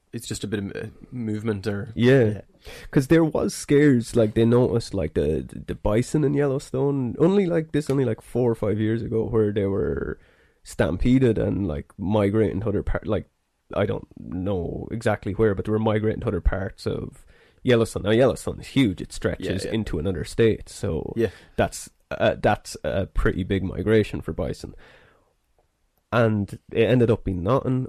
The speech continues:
Speaker 2: other than, like, there was a few tremors, but there's tremor, like, you walk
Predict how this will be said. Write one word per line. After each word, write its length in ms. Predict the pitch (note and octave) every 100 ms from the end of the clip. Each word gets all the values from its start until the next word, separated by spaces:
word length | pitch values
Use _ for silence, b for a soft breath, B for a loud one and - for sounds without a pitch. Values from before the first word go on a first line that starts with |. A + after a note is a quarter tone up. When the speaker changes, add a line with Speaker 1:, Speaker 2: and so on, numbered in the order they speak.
| -
Speaker 2:
other 260 | A2+ A2
than, 240 | G#2+ A2 G#2+
like, 340 | G#2 G2+ - -
there 100 | A2
was 220 | G2+ F#2+
a 60 | A2
few 180 | - F2+
tremors, 640 | - G2 B2 C3+ C#3 - -
but 120 | G#2
there's 180 | G2+ G2
tremor, 340 | - A2 G2+ -
like, 180 | G#2 G2+
you 80 | A2
walk 520 | G#2 G#2 - -